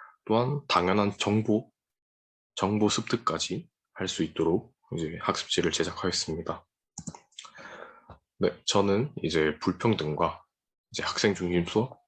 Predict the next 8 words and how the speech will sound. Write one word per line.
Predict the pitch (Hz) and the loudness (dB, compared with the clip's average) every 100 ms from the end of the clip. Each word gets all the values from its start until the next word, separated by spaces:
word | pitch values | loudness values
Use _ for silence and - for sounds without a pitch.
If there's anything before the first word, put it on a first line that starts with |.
| - _ _ | -20 _ _
그리고 | 82 82 82 87 _ | 0 0 -2 -10 _
불평등에 | - 92 107 92 85 80 | -4 4 4 8 6 6
대한 | 80 76 - | 4 0 -2
학생의 | 90 - 90 85 | -4 2 4 6
해결 | 101 98 107 | 4 2 0
방안을 | 85 80 78 78 - - - - - - _ | 2 0 0 -2 -6 -14 -16 -16 -20 -20 _
이제 | - - - | -6 -6 2
기반으로 | 95 98 82 78 87 - | 4 6 6 6 4 2